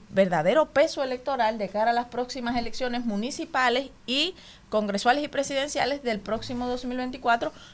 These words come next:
no va a ser un impacto real? Porque los territorios donde mayor impacto tiene,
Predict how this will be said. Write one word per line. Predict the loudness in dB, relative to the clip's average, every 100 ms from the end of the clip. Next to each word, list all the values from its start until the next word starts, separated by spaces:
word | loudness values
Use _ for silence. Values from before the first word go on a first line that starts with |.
| -2
no | 0 4
va | 2
a | 0
ser | -4
un | -6 -8
impacto | -2 -2 -2 -4
real? | 0 2 2 0
Porque | -2 -4 -2
los | -6 -4
territorios | -4 -4 -2 0 0
donde | -4 -4 -2
mayor | -2 0 -2 -4 -10
impacto | -8 2 2 2 -2
tiene, | 0 0